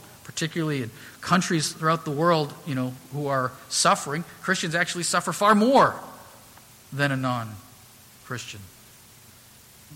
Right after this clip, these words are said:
Suffering, persecution, hardship is, is part of life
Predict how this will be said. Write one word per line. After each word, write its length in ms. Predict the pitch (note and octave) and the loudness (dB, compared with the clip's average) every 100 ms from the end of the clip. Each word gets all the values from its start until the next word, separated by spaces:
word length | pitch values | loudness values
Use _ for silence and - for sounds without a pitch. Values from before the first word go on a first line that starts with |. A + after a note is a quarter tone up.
| C3 | -16
Suffering, 480 | - C3+ - D#3+ D3 | -12 -10 -10 -8 -10
persecution, 840 | A#2 D3 - - D#3 D#3+ E3+ E3 - - | -8 -8 -8 -8 -6 -6 -6 -8 -10 -4
hardship 480 | - E3 E3 F3 E3+ | 4 4 4 -2 -2
is, 160 | D3+ - - | -4 -6 -10
is 140 | D#3 C#3+ | -6 -6
part 380 | - - G3 G3 | -4 4 6 6
of 140 | E3 | 4
life 560 | E3+ F3+ C#3 - - | 4 4 2 -2 -6